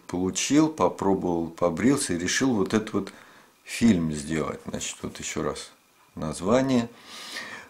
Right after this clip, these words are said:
Вот. Так вот, э, Шамиль там берет вот этот вот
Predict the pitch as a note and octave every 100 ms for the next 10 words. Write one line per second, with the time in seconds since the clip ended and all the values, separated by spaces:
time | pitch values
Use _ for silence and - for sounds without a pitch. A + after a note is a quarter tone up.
0 | _ _ _ F#2+ A#2 G2+ - - _ G#2+
1 | - A#2+ C3+ - - F2 G#2 - C3 F3
2 | F3+ D3+ A2 F#2+ A#2+ A#2+ - F#2+ G2 F#2+
3 | - F#2 F2 -